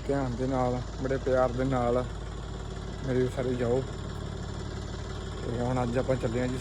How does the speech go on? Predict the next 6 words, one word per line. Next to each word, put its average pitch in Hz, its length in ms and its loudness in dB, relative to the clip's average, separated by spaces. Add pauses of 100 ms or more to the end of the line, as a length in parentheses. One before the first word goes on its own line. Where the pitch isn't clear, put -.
ਸਵਾਹ 120 220 4
ਲੈਣ 135 200 6
ਵਾਸਤੇ 131 420 2 (2250)
ਜਲੰਧਰ 127 400 2
ਸ਼ਹਿਰ। 123 260 4 (1800)
ਹੁਣ 123 180 2